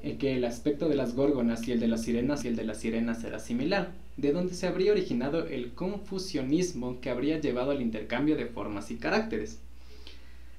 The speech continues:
Y ahí te voy a citar otra cosa que me gustó full.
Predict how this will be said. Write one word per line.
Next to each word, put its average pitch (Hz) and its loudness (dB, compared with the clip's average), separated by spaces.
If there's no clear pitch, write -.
Y 147 4
ahí 160 6
te 165 6
voy 143 10
a 151 8
citar 135 2
otra 113 0
cosa 117 -2
que 117 -4
me 113 2
gustó 110 -4
full. 113 -2